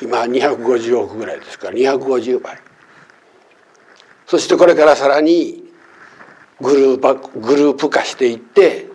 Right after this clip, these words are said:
展開していけば、それが一点五倍、二倍というふうになっていって、日本でも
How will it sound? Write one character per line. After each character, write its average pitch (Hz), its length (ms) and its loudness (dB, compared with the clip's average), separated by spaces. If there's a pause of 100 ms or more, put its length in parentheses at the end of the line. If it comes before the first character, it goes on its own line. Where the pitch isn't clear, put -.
(280)
展 135 180 2
開 107 180 -2
し - 80 -14
て 113 120 -4
い 113 60 -6
け 175 160 -2
ば、 180 320 -2 (680)
そ - 120 -18
れ 104 140 -8
が 143 360 -4 (640)
一 95 140 -16
点 98 200 -10
五 104 140 -8
倍、 104 300 -4 (200)
二 110 120 -8
倍 160 260 2
と 131 80 -2
い 113 100 -2
う 110 40 -8
ふ 117 100 -10
う - 20 -4
に 117 120 -8
な - 120 -12
っ - 20 -16
て - 220 -20
い - 20 -20
っ - 20 -20
て、 - 240 -20 (1160)
日 98 160 0
本 107 200 -4
で 151 100 -2
も 156 440 -2